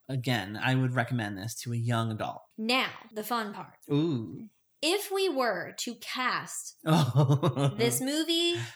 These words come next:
Speaker 2: slash T V show.
Speaker 1: Slasher.
Speaker 2: Slasher T V
Speaker 1: <laughs>
Speaker 2: show. What? Ooh, no, you know what?
Speaker 1: What?
Speaker 2: Have you seen Slasher on Netflix?
Speaker 1: I really wanna watch it. I told Eddie we were gonna watch it this week, and he
Speaker 2: Okay,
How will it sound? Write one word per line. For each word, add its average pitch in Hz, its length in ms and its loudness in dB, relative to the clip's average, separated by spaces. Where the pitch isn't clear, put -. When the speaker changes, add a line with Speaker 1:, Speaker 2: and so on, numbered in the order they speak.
Speaker 2:
slash 233 800 0
T 247 160 -2
V 226 140 -2
show. 180 400 -6
Speaker 1:
Slasher. 131 720 4
Speaker 2:
Slasher 208 600 0
T 240 140 0
V 220 160 -4
Speaker 1:
<laughs> 208 60 -2
Speaker 2:
show. 147 300 -6
What? 247 240 0
Ooh, 359 420 6
no, 254 160 -2
you 214 180 -2
know 294 160 -2
what? 233 280 -4
Speaker 1:
What? 139 400 4
Speaker 2:
Have 277 100 0
you 381 140 4
seen 403 260 -2
Slasher 247 380 0
on 233 160 -6
Netflix? 233 300 -8
Speaker 1:
I 180 140 8
really 196 280 6
wanna 196 200 6
watch 156 360 6
it. 147 160 4
I 139 80 4
told 185 240 2
Eddie 170 180 4
we 165 40 2
were 160 120 2
gonna 156 120 2
watch 151 260 4
it 139 60 -4
this 147 160 -4
week, 143 400 0
and 131 340 4
he 131 520 0
Speaker 2:
Okay, 269 240 0